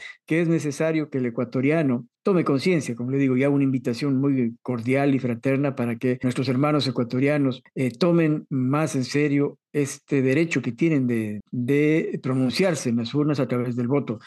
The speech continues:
de pronunciarse en este caso a través del voto telemático, porque eso fortalece la democracia.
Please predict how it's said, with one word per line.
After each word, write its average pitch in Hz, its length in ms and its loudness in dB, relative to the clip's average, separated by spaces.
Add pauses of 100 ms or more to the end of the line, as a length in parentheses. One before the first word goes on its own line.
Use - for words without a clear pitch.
de 170 60 -2
pronunciarse 151 440 2
en 156 60 2
este 143 180 -2
caso 143 220 0
a - 20 -4
través 131 220 0
del 127 100 -2
voto 123 220 -4
telemático, 147 720 0
porque 160 260 0
eso 202 140 0
fortalece 151 480 0
la 120 80 0
democracia. 117 560 -4